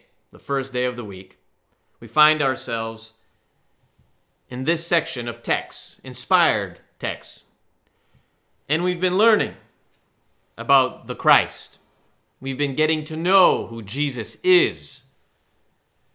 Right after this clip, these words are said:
And, uh, we've certainly have been blessed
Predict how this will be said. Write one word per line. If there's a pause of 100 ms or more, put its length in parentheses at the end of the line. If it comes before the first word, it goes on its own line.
(180)
And,
uh,
we've
certainly (1300)
have
been
blessed